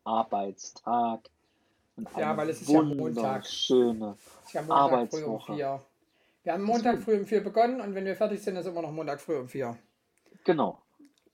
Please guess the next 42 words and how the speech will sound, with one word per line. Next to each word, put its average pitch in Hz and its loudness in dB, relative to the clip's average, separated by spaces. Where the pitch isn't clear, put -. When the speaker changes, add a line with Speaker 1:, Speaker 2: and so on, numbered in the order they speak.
Speaker 2:
Ah, 80 6
Aschenbecher. 151 -2
Entschuldigung, 143 -6
muss 117 -6
ich 165 -2
Speaker 1:
Mhm. - -2
Speaker 2:
das 151 -2
jetzt 127 -10
rausschneiden? 208 -4
Speaker 1:
In 113 -6
diesem 117 0
Sinne, 156 2
ach, - -10
lass 101 -8
doch - -20
drin, 107 -4
du - -14
schneidest - -2
doch 113 0
sowieso 110 2
nicht. 110 -6
Speaker 2:
Ich 294 2
habe 196 8
noch 180 6
nie 196 6
was 170 6
geschnitten, 139 -4
außer 165 0
mit 135 -16
dem 127 -8
Speaker 1:
Deswegen 139 6
Speaker 2:
Foto. 147 0
Speaker 1:
sag 147 4
ich - -8
doch, 127 2
du 113 -8
schneidest 135 -4
da 120 2
eh 139 0
nie 123 -4
was 117 -2
hier. 117 -2